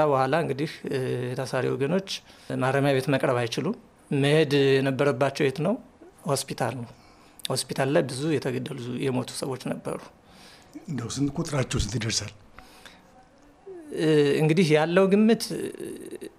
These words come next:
Speaker 1: ሀምሳ ማለት እነዚህ ሀምሳዎቹ ራሱ ህዝቡ በደንብ የጠረጠራቸው ናቸው እንጂ በመንግስት ያልተገለጡ ብዙ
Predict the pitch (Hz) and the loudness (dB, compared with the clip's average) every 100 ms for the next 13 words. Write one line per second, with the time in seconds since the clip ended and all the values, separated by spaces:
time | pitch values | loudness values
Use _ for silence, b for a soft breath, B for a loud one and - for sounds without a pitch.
0 | _ _ _ _ _ _ _ _ _ _ | _ _ _ _ _ _ _ _ _ _
1 | _ _ - - 151 143 - 117 - - | _ _ -4 0 2 2 -2 -2 -4 -6
2 | 147 131 143 156 160 147 156 139 123 127 | 0 2 4 2 2 2 2 0 -2 -2
3 | 139 147 143 147 - 131 151 - - 208 | -2 0 0 0 -2 0 0 -2 -4 -6
4 | - - 151 143 143 131 110 - - - | -6 0 2 2 2 0 -2 -8 -20 -16
5 | - - - 131 135 139 120 117 - - | -12 -12 -10 -2 0 2 0 -6 -14 -20
6 | - - 135 135 135 - 135 - 143 120 | -12 -8 -6 -4 -4 -2 -4 -4 -6 -6
7 | - 185 - - _ _ _ _ _ - | -10 -14 -14 -20 _ _ _ _ _ -20
8 | _ - 147 127 - 143 131 175 135 135 | _ -6 -4 -4 -6 -4 -2 2 2 2
9 | 143 - 135 127 120 131 131 - 226 135 | -2 -2 -2 -4 -4 -4 -4 -4 -8 -8